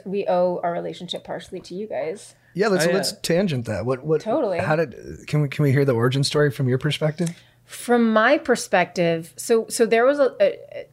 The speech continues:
Speaker 1: a period of time where we were, um, D Ming each other on Instagram, and
Speaker 2: That's how
Speaker 1: I
Speaker 2: it happens
Speaker 1: look-
Speaker 2: these days.
Speaker 1: It's how it happened. Well,
Speaker 2: Yeah.
Speaker 1: or that, or, like, Raya, which I was lucky I never had to.
Speaker 2: You didn't have to get on Raya.
Speaker 1: I don't think I would do well.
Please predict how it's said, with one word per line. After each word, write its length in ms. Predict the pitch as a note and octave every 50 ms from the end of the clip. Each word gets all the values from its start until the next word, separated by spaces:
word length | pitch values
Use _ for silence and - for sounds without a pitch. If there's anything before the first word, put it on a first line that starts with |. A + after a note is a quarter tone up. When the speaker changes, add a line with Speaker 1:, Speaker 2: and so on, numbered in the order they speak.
| - E3+
Speaker 1:
a 40 | E3+
period 360 | - - A3+ G#3 G#3 G#3 G3
of 100 | F#3 F#3
time 260 | - - F#3 F3+ F3+
where 140 | F3+ E3+ E3
we 140 | E3 E3+ E3+
were, 360 | E3 E3+ E3 E3 D#3+ - -
um, 460 | - D#3+ D#3+ D#3+ E3 E3 D#3+ D#3 - - _ _ _ _ _ _ _ _ - - _ _ _ _ _ _ A3+ E3+
D 260 | F#3 F#3+ F3+ F3+ F3
Ming 240 | F3 F3 E3 E3 E3
each 180 | E3 D#3+ - E3+
other 260 | D#3 D#3+ D#3 D#3 D3+
on 200 | - D#3+ D#3+ D#3+
Instagram, 720 | E3 D#3+ D3+ - - E3+ D3 D#3+ D3+ D#3 E3 D#3+ E3+ G#3 _ _ - - - _ _ _ - _ -
and 600 | F#3 F3 E3+ E3+ E3 E3 E3 E3 E3 E3 D#3+ - - _ _ _ _ - -
Speaker 2:
That's 160 | - - -
how 100 | D3+ C3+
Speaker 1:
I 40 | C3+
Speaker 2:
it 40 | C3
happens 320 | D3+ D3+ C3 - A#2 G#2+
Speaker 1:
look- 60 | A#2 G2+
Speaker 2:
these 80 | F#2+
days. 320 | G2+ F#2+ F#2+ F#2 G2 - -
Speaker 1:
It's 220 | - B3 - - -
how 200 | - A#3 B3 C4+
it 60 | C#4
happened. 320 | D#4+ G4+ G#4 - G3+ - -
Well, 340 | G3+ A3+ A3 G#3 G3+ G3 -
Speaker 2:
Yeah. 80 | - G#3
Speaker 1:
or 420 | G#3+ A3 G#3+ G#3 G#3 G#3 G#3+ - -
that, 220 | F#3 G3 F#3 F#3 F3
or, 120 | E3 E3
like, 300 | D#3 C#3+ C3+ - - - - -
Raya, 520 | E3 D3 C#3+ D3 C#3+ D3+ D3 C#3+ F3 G3
which 300 | A3 - E3 - - - - - - - - - - - - E3+
I 20 |
was 120 | E3 F#3 -
lucky 240 | - B2+ - - -
I 20 |
never 220 | - - - -
had 160 | F3+ F#3 - -
to. 80 | - - - - - -
Speaker 2:
You 60 | C3+ C3
didn't 120 | B2+ A2
have 100 | A#2 A2+
to 80 | - A2
get 100 | A2 G#2
on 140 | G2+ G#2 G#2+
Raya. 320 | G#2 G2+ G#2 G#2+ A2 B2 -
Speaker 1:
I 80 | -
don't 180 | C#4+ F4+ G4+ F4+
think 180 | - F4+ E4 E4+
I 60 | E4
would 120 | C#4+ B3+
do 160 | A#3 B3 A3+ G3+
well. 540 | E3+ E3+ D#3+ D#3+ E3 D#3 D3 C#3+ C3+ -